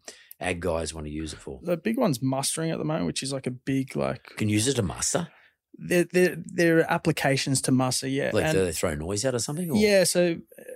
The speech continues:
Speaker 2: and this originates from another project similar to the Sydney Water thing, is we actually mounted a thing called a bird scare underneath a drone once upon a time, and fundamentally that was to fly over vineyards to shoo away
Speaker 1: Mate, I've had it. I've, uh, cockatoos.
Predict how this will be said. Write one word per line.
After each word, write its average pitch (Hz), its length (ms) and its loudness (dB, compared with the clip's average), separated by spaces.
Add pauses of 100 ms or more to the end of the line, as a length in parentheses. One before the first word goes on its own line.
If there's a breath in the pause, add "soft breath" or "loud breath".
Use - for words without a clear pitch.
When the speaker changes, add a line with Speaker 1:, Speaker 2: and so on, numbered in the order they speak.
Speaker 2:
and 185 120 -4
this 175 180 0
originates 151 500 2
from 147 140 -2
another 139 280 0
project 131 340 -2
similar 135 220 -2
to 135 120 -4
the 131 60 0
Sydney 135 260 -2
Water 135 260 0
thing, 131 180 -2
is 127 120 -4
we 139 80 2
actually 151 340 -2 (100)
mounted 135 460 0
a 131 80 0
thing 135 200 -4
called 135 180 -2
a 123 40 -4
bird 135 340 -2
scare 131 280 0
underneath 127 440 -2
a 127 40 -4
drone 127 300 -2
once 123 180 -4
upon 127 200 -6
a 123 60 -2
time, 117 320 -4
and 127 180 -8 (120)
fundamentally 135 420 -4
that 127 120 -2
was 127 160 -4
to 131 80 -4
fly 135 300 0
over 120 100 -2
vineyards 123 440 0
to 120 200 -2 (560)
shoo - 260 4
away 131 380 4
Speaker 1:
Mate, 120 140 2
I've 107 80 2
had 120 160 2
it. 90 60 -6
I've, 92 120 -2
uh, - 220 -2 (100)
cockatoos. 117 560 -2